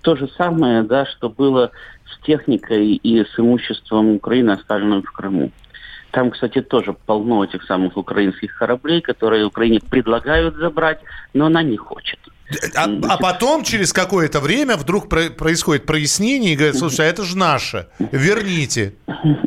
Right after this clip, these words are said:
Speaker 1: Да, верните, они говорят, но когда им говорят: «Приезжайте, забирайте», забирать не хотят, потому что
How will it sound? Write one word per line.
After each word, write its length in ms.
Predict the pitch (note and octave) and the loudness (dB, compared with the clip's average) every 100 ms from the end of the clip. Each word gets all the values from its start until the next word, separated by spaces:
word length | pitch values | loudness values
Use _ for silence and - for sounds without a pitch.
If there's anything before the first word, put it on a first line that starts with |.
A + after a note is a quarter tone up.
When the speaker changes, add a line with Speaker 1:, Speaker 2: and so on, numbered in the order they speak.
| - - - - | -6 -20 -20 0
Speaker 1:
Да, 280 | G3 F#3 E3 | 2 4 4
верните, 480 | D#3+ F#3 A3+ G#3+ | 2 2 -2 0
они 160 | G3 G3 | -2 -2
говорят, 360 | F3+ G3 G#3 G3+ | -2 0 0 0
но 80 | |
когда 260 | D3 C#3+ D#3 | -4 -2 0
им 80 | D#3 | 0
говорят: 240 | D#3 D#3+ | 0 -2
«Приезжайте, 480 | - D#3 D3 D3 D3+ | -2 -2 0 -2 -2
забирайте», 460 | D3 D#3 E3 E3 C3 | -4 0 0 -2 -4
забирать 460 | C3+ C#3 C#3 C3+ | -4 -2 -2 -2
не 80 | C3 | -6
хотят, 360 | - - E3 - | -8 -2 -4 -4
потому 340 | - C3 C3 C3 | -12 -2 -2 0
что 220 | - | 0